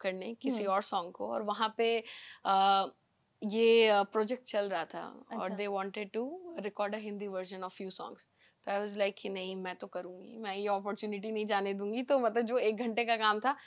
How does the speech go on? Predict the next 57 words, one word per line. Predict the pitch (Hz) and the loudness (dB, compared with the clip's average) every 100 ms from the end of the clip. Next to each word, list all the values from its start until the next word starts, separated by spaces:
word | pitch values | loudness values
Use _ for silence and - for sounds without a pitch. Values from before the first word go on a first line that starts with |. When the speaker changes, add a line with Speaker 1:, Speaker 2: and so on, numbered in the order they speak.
| - - - | -20 -12 -4
Speaker 1:
मैंने | 220 226 | 0 2
वहाँ | 220 214 214 | 4 4 2
back | 220 208 | 4 2
to | 208 226 | 2 0
back | 214 | -2
दो | 208 202 208 | -2 -2 -2
तीन | 208 233 | -2 -4
गाने | 220 208 214 | -2 -2 0
और | 208 208 | -2 0
गाए | 214 | 0
आराम | 233 196 208 208 208 | 0 0 -2 -4 -8
से, | - 214 | -10 -12
फिर | - 190 | -14 -12
मैं | 190 | -12
आई। | 180 220 208 - - - | -12 -14 -16 -20 -18 2
<laughs> | 262 254 | 2 4
Speaker 2:
मतलब, | 294 302 339 | 4 4 6
आप | 349 | 6
वहाँ | 302 254 254 277 | 6 6 8 6
गए | 285 285 311 330 | 6 2 2 0
और | 294 254 294 | 2 2 2
बाद | 269 247 220 233 | 2 6 6 6
में | 320 | 0
आपको | 302 311 | 0 0
पता | 254 262 262 | 2 2 4
चला | 285 262 269 | 4 4 4
कि | 262 220 | 0 0
Speaker 1:
या। | 196 185 | 0 0
Speaker 2:
ये, | 269 | -2
ये | 262 269 | -2 -2
मूवी | 269 262 262 | 0 -2 -2
है, | 254 | -4
इसके | 247 - | -4 -4
लिए | 254 262 262 254 269 226 | -2 -2 -2 -4 -6 0
Speaker 1:
हाँ, | 240 220 | 4 6
Speaker 2:
हिंदी | 262 | 8
Speaker 1:
मैं | 311 | 8
कुछ | 294 285 | 10 12
और, | 370 349 | 12 12
Speaker 2:
वर्जन | |
Speaker 1:
मतलब, | 320 330 320 | 10 4 8
अ, | 262 | 8
स्टूडियो | 247 - 277 285 285 | 8 6 0 2 4
गई | 262 | 2
थी, | 262 277 | 2 -2
तो | 294 | 0
वहाँ | 269 | 0
पे | 269 | 0
कुछ | 262 262 | -6 0
और | 262 269 | 2 4
Speaker 2:
हाँ। | |
Speaker 1:
गाने | 240 226 | 4 2
की | 233 | -2
डबिंग | 233 214 220 214 | -2 0 -2 -2
चल | 208 196 | -4 -4
रही | 190 | -4
थी, | 196 208 | -6 -10